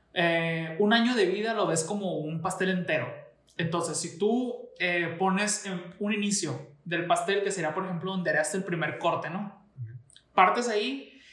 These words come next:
Speaker 1: y lo que tardarías en recorrer todo el pastel hasta llegar a ese mismo punto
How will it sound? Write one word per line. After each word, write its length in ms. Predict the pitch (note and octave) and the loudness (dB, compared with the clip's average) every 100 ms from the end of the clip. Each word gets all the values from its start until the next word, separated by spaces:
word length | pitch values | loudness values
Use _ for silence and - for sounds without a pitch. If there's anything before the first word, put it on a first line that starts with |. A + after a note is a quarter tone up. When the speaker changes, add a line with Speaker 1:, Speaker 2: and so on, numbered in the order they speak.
| - | -8
Speaker 1:
y 120 | G3+ | 0
lo 200 | G#3 G#3+ | 4 4
que 100 | G#3+ | 4
tardarías 500 | G#3 G#3 G3 F3 F3 | 2 2 2 2 2
en 140 | A#3 B3 | 2 0
recorrer 600 | C4+ - E3+ E3 E3 - | -2 -4 -4 -4 -6 0
todo 400 | F#3+ F#3+ G3 G#3+ | 2 2 2 0
el 80 | A3+ | -2
pastel 380 | G#3+ - E3+ F3 | -4 -2 0 0
hasta 200 | E3+ E3+ | -2 -4
llegar 260 | D3 D3+ | -2 2
a 40 | F3 | 2
ese 140 | G#3+ | 2
mismo 380 | G#3+ G#3+ A3 G#3 | -4 -4 -8 -2
punto 720 | A3+ G#3 G3 F#3+ A#3 - - | -2 0 -2 -4 -6 -10 -20